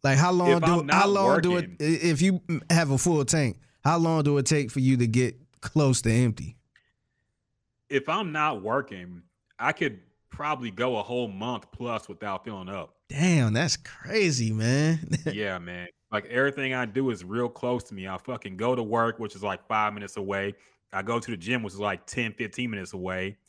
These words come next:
Speaker 2: And that's, go to the store, which is right next to me. Literally, I can walk there.
Speaker 1: <laughs> Damn.
Speaker 2: So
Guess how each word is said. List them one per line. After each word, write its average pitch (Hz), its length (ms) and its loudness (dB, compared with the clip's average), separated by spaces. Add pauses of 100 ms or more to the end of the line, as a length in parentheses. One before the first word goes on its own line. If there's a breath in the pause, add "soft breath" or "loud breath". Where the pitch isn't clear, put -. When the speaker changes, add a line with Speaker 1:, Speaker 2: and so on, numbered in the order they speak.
(440 soft breath)
Speaker 2:
And 107 160 -4
that's, 117 240 -4 (220)
go 127 180 6
to 117 60 0
the 107 80 -4
store, 143 340 0
which 113 120 -2
is 98 100 -14
right 113 340 2
next 123 320 0
to 104 100 -10
me. 80 240 -10 (160)
Literally, 123 440 4
I 117 80 -2
can 107 180 -8
walk 123 360 2
there. 78 320 -14 (140)
Speaker 1:
<laughs> - 120 -20
Damn. 131 260 0
Speaker 2:
So 127 80 2